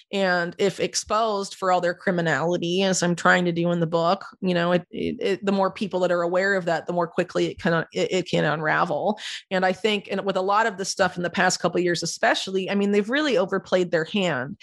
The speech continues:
Um, if they did something to me, it would just make my book, like, a bestseller, uh,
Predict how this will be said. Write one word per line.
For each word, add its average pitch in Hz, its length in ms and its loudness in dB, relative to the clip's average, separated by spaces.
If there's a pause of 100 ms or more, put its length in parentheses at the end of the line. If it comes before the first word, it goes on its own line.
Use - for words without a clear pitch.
(320)
Um, 185 320 0
if 208 120 -2
they 226 140 0
did 262 180 0
something 233 320 -2
to 208 140 -2
me, 214 420 0
it 190 120 0
would 196 120 0
just 202 220 0
make 202 200 0
my 190 140 0
book, 185 380 0
like, 175 160 0
a 170 80 0
bestseller, 175 720 0 (460)
uh, 180 180 2